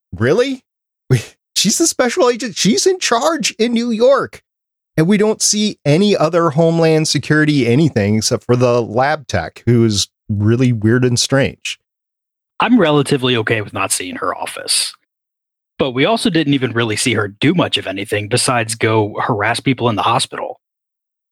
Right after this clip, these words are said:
Speaker 1: And talk to the C I A.
Speaker 2: I mean, that's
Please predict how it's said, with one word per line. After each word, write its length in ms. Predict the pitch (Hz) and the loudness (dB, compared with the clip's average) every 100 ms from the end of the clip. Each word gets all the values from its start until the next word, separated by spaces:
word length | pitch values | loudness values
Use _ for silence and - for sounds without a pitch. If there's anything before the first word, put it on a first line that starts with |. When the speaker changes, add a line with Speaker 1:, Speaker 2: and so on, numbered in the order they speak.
| - | -2
Speaker 1:
And 160 | 139 | 0
talk 220 | 151 139 - | 2 0 0
to 100 | 123 | 0
the 80 | |
C 240 | 117 143 120 | 0 2 2
I 80 | 117 | 2
A. 160 | 147 | -2
Speaker 2:
I 100 | 80 _ _ _ _ _ _ _ - | -6 _ _ _ _ _ _ _ -8
mean, 160 | 147 147 _ _ _ - | -6 -6 _ _ _ -8
that's 240 | 139 - | -6 -4